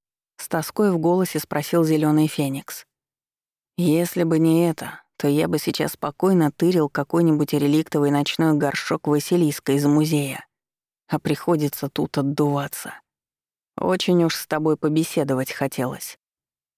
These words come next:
«Да я уже понял». Советник короля неосознанно потер ребра.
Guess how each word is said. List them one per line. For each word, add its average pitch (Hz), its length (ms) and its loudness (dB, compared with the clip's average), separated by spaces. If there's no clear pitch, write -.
«Да 139 220 0
я 160 240 2
уже 175 180 2
понял». 139 520 -4
Советник 185 540 2
короля 156 380 0
неосознанно 160 720 2
потер 147 360 -2
ребра. 147 540 -2